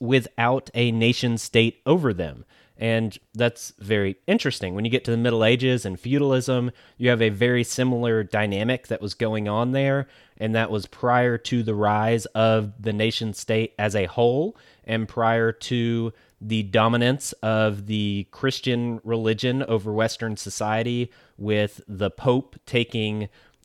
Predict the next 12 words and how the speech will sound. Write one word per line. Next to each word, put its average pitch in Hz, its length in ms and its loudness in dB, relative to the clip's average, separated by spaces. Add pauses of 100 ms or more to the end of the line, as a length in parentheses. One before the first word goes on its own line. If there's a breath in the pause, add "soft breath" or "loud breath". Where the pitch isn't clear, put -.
a 107 60 -4
lot 117 300 4
of 110 140 -4
political 120 420 -2
power 127 640 0
in 113 480 -2
the 107 360 -4
decades 104 500 -2
following 113 600 -2
this 104 220 -6
time 117 260 -2
period. 123 480 -4